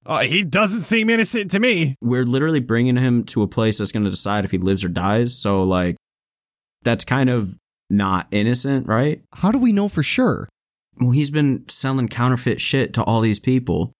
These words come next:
Speaker 3: Okay, does that mean that we have to steal all of his belongings and kill him by chance?
Speaker 1: We're not stealing his belongings. We're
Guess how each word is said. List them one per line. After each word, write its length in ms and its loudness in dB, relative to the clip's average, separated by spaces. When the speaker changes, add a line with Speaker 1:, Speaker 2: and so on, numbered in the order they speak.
Speaker 3:
Okay, 320 2
does 160 -4
that 260 0
mean 360 2
that 120 0
we 180 2
have 140 -2
to 80 -6
steal 460 0
all 200 0
of 100 -2
his 140 -2
belongings 760 0
and 340 0
kill 320 0
him 300 2
by 180 0
chance? 560 -2
Speaker 1:
We're 160 2
not 260 0
stealing 540 0
his 180 0
belongings. 1040 -2
We're 180 -2